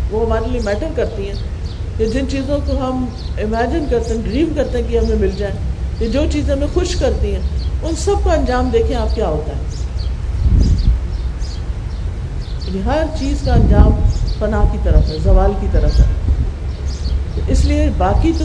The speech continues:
صرف مال، مال نہیں، باقی تو صرف نیکیاں رہیں گی۔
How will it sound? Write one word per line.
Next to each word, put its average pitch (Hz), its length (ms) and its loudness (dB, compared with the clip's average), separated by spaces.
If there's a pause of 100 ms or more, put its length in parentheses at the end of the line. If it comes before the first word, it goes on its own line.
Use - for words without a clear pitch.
صرف 302 280 0
مال، 220 360 0 (1120)
مال 214 300 -2
نہیں، 262 120 -2 (520)
باقی 202 360 -2
تو 285 120 -4
صرف 294 200 -4
نیکیاں 240 400 0
رہیں 190 140 -2
گی۔ 170 220 -4